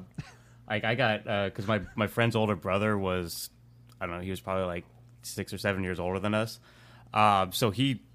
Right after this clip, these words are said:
Speaker 2: like, we're over at his house. I think I was in, like, sixth, maybe going into seventh grade or something like that.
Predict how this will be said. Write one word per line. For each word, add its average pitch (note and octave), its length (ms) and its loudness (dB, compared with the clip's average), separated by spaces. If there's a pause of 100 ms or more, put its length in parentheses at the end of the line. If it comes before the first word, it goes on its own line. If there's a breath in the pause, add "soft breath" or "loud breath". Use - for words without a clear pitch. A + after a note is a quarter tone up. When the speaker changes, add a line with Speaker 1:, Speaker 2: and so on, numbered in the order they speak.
Speaker 2:
like, G#2 180 2
we're A2 140 6
over G#2+ 180 6
at G2+ 100 6
his F#2+ 120 -2
house. G2+ 500 4
I D#2+ 80 -10
think A#2+ 160 -4
I A#2 40 2
was G#2 100 0
in, F#2+ 60 0
like, E2+ 160 -4 (320)
sixth, - 720 -8
maybe G2 300 -4 (520)
going G#2+ 220 0
into F#2+ 140 -2
seventh G2+ 400 -4
grade F#2+ 240 -4
or F2 60 -6
something F2 300 -8
like E2+ 200 -6
that. E2+ 260 -8